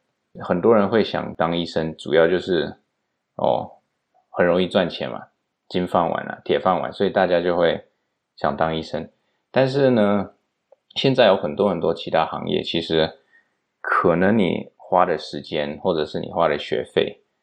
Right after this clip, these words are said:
不用那么高，你也不用花那么多时间，都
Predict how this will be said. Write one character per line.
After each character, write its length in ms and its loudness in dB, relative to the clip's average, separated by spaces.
不 160 -8
用 160 4
那 80 2
么 120 0
高， 480 0
你 80 0
也 80 4
不 120 -4
用 160 2
花 160 0
那 140 2
么 140 2
多 420 2
时 240 -10
间， 280 -2
都 240 0